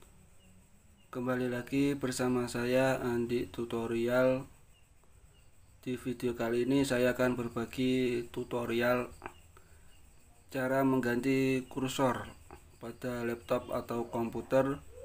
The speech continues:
Windows sepuluh ataupun Windows sebelas. Sebelumnya, bagi yang belum tahu kursor,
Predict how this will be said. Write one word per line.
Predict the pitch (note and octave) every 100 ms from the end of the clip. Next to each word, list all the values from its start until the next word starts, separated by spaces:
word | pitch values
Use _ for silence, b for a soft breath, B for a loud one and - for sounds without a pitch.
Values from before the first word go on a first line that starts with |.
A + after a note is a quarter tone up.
| - - - -
Windows | A#2+ A#2+ A#2
sepuluh | A#2+ - A#2 A#2+ C3 - -
ataupun | C#3+ G#2+ A2+ A2+ A2+ A#2 B2 A#2+
Windows | A#2 A#2 A2+ -
sebelas. | - A2 G#2+ - - - - - - - - - - - - - - - - - - - - - - - - - -
Sebelumnya, | - - B2 A#2+ C3+ C#3+ C#3+ C#3
bagi | C#3 B2 C3
yang | B2+ B2+
belum | B2 B2 A#2
tahu | A#2+ A#2+ A#2+
kursor, | A#2 A#2 C3 B2+ C3+ D3+